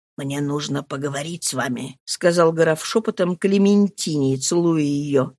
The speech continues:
"Встаньте завтра пораньше". "С удовольствием, граф", отвечала она. "В восемь часов я буду в саду". Мари не могла слышать этого разговора. "Признайся, ты хорошо заснёшь в эту ночь", сказала ей Клементина, лишь только они остались одни.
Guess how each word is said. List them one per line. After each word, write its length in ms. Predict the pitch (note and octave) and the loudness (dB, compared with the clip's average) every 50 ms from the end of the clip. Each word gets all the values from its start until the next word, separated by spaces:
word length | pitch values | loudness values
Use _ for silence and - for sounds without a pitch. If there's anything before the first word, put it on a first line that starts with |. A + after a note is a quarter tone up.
| _ _ _ | _ _ _
"Встаньте 460 | - - - - D#3 E3 D3+ B2+ C#3+ | -12 -10 -6 -4 -2 -2 -2 -2 -4
завтра 440 | C#3 D3 C#3 C3+ - - C#3+ C#3+ C3+ - | -4 -4 -4 -4 -6 -8 -10 -10 -8 -6
пораньше". 640 | D#3 D#3+ F3+ F#3+ F3 D3+ C3+ C3+ - - - - _ _ _ _ _ _ | -2 0 0 2 0 0 0 -2 -2 -4 -4 -8 _ _ _ _ _ _
"С 140 | - - - | -6 -2 0
удовольствием, 840 | G#3+ G#3+ G#3+ A3 A#3 B3+ C4+ A#3 A3+ - - - F3 E3+ E3 E3 E3 | 2 4 4 4 6 6 6 4 4 2 -2 0 0 2 2 2 2
граф", 420 | E3 D#3+ D#3 D#3+ D#3+ - - _ - | 2 2 0 0 -2 -8 -14 _ -8
отвечала 600 | E3+ D#3+ - E3 D#3+ - - F3 D#3 D3+ C#3+ D3 | -6 -6 -4 -4 -4 0 2 4 4 6 4 4
она. 300 | D3 D3 C#3 C3+ D3+ - _ _ - | 4 2 0 -2 -4 -6 _ _ -6
"В 80 | D3+ | -2
восемь 300 | D3+ F3 E3 - - D#3+ D#3 | 0 2 2 2 2 0 0
часов 340 | - A3 - C#4 C4 B3+ | 0 0 0 0 0 0
я 120 | A3+ F#3+ E3 | 0 0 0
буду 200 | E3 F3+ F3 F#3 | 2 2 2 2
в 80 | F#3 | 2
саду". 380 | - - F3 E3+ D#3 C3+ C3 - - _ _ _ _ _ _ | 0 -2 -2 -2 -4 -6 -8 -10 -16 _ _ _ _ _ _
Мари 360 | - C4+ D#4+ F4 F#4 F#4 F#4 | 4 6 6 8 8 6 6
не 120 | F#4+ F#4+ F4+ | 6 6 4
могла 380 | F4 F4+ E4 D4+ C#4 A#3+ A3+ | 4 2 2 2 2 2 2
слышать 480 | A3 - - A3 A3 A3 - G#3+ G3 - | 2 2 4 4 4 4 2 -2 -2 0
этого 260 | G#3+ G#3 A3 G#3 G3+ | 0 0 2 2 2
разговора. 680 | G3+ G3+ G3 F#3 G3+ G3+ G3 F#3+ F3+ E3+ F3 F3+ F#3+ - _ _ _ _ _ _ _ | 2 2 2 2 2 2 4 4 2 2 0 -2 -6 -10 _ _ _ _ _ _ _
"Признайся, 680 | - G3+ A#3 A#3+ A3 A#3 B3 C#4+ F4 F#4 - - - D3 | 6 6 6 8 8 8 6 6 4 2 0 -2 -2 -2
ты 140 | - G3 F#3 | 0 0 2
хорошо 420 | - G#3+ G3 G3+ G3 - - F#4 | 4 4 4 4 4 2 0 0
заснёшь 460 | B3+ F#3+ E3+ - - E3 D3 D3 - | 0 0 0 0 0 0 0 2 2
в 40 | E3+ | 2
эту 220 | E3+ E3 E3 F3 E3+ | 2 2 4 4 4
ночь", 400 | F3 E3+ F3+ F3 - - - _ | 4 2 2 0 -4 -6 -8 _
сказала 500 | - - - - E3+ D#3 D#3+ D#3 D3+ D#3 | -14 -10 -4 -2 0 2 4 4 4 4
ей 160 | D#3 D3+ D3 D3 | 2 2 0 -2
Клементина, 760 | - E3+ E3+ E3 E3 E3+ F3+ E3+ - B3+ C#4 B3+ G#3+ F3+ - - | -4 -2 -2 0 0 0 0 0 0 2 4 4 4 2 0 -2
лишь 240 | F3+ E3+ E3+ D#3+ - | 0 2 2 2 2
только 360 | - F#3 E3+ E3 E3 - E3 | 0 0 0 0 0 0 2
они 180 | D#3 E3+ E3 D#3 | 2 4 2 2
остались 440 | D#3 - - F3 E3 E3 E3 - | 0 0 0 0 0 0 0 0
одни. 420 | F3 E3+ E3+ E3 D#3 C#3+ D#3+ F3 | 0 0 0 0 -2 -2 -4 -6